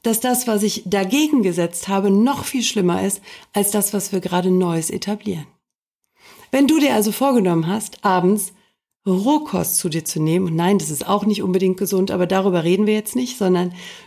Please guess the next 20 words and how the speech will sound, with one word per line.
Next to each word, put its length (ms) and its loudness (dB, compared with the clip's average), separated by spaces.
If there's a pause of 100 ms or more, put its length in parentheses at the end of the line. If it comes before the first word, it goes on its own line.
du 120 0
hast 200 0
dir 60 2
etwas 280 0
vorgenommen, 540 2
was 140 0
für 100 -2
deinen 200 2
Körper 340 0
besser 500 -2
ist, 300 -10 (560)
dann 400 0 (600)
darfst 440 0
du 340 0
dich 300 -2
verpflichten, 880 -2
etwas 380 -2
noch 320 2
viel 220 2
Schlimmeres 600 0